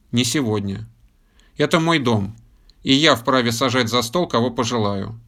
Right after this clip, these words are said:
Однако наличие за общим столом, к примеру, монаха наверняка вызовет непонимание у хускарлов Ивара. Здесь, на Селанде, считается, что хороший монах — это монах, ободранный до нитки и повешенный на древо.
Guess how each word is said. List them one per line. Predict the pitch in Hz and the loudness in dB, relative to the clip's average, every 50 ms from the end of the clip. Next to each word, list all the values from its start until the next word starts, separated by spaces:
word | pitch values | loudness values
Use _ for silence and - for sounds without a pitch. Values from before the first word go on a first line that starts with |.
| - - _ _ _ _ _ | -20 -20 _ _ _ _ _
Однако | - 123 120 156 156 - - | -2 0 2 2 2 2 0
наличие | 143 151 156 160 156 139 - 143 123 | 0 2 0 0 -2 0 0 0 0
за | 113 127 139 | 2 2 2
общим | 147 151 135 - - 131 123 | 2 0 -2 -2 -2 -2 -2
столом, | 117 - - 139 139 139 127 110 101 98 | -2 0 2 2 2 2 0 -2 -2 -4
к | - - | -6 -4
примеру, | 127 123 131 135 131 127 120 117 | -2 0 2 2 2 2 0 2
монаха | 120 131 135 156 175 170 - - 117 | 2 2 2 2 0 0 0 0 2
наверняка | 113 113 113 120 120 131 135 131 - 180 156 | 2 2 2 2 0 0 -2 0 0 0 2
вызовет | 123 143 127 120 131 127 120 117 | 2 0 -2 0 -2 -2 -2 -2
непонимание | 131 120 117 131 127 123 123 127 135 127 113 104 104 104 101 98 - - - - - | -4 -4 -2 -2 -2 -2 0 0 0 0 0 0 0 -2 -4 -6 -8 -14 -20 -10 -6
у | - 117 | -6 -4
хускарлов | 117 - 123 117 - - 139 127 123 127 123 117 117 | -2 -2 -2 -4 0 2 2 2 4 2 0 -2 -4
Ивара. | - 123 110 98 98 98 98 107 - - - - - _ _ _ - _ _ _ _ _ - _ - - | -2 -2 0 0 0 -2 -4 -6 -10 -14 -20 -20 -20 _ _ _ -20 _ _ _ _ _ -20 _ -8 -6
Здесь, | 131 127 147 208 214 196 - | -4 0 2 2 2 2 2
на | 165 160 | 0 0
Селанде, | - - 202 196 190 160 135 139 | 2 2 2 2 2 2 0 0
считается, | 127 - - 151 - - 185 180 175 - 139 | 0 0 -2 0 2 2 2 2 0 -2 -4
что | 117 - - 127 | -2 -2 -2 0
хороший | - - 143 147 156 - - 151 131 | 2 2 2 2 0 0 -2 -2 0
монах — | 131 139 143 160 185 185 - - - _ _ _ _ _ _ _ _ _ | 0 0 2 2 0 -2 -2 -4 -12 _ _ _ _ _ _ _ _ _
это | 131 120 117 139 | -2 2 2 4
монах, | 135 143 147 165 185 180 - - | 4 4 4 4 2 2 2 2
ободранный | 120 117 117 165 147 143 139 139 135 131 | 2 2 2 2 2 2 2 2 2 2
до | 117 113 127 131 | 2 2 2 2
нитки | 151 190 208 202 - - 127 | 2 2 0 0 -2 -4 -2
и | 113 117 113 | -2 -2 0
повешенный | 117 131 117 113 151 151 - - 131 135 135 | 2 2 2 2 2 0 -2 -2 -2 0 0
на | 131 135 135 | 2 2 2
древо. | 131 127 113 101 101 101 98 101 - | 2 2 0 0 0 -4 -6 -8 -10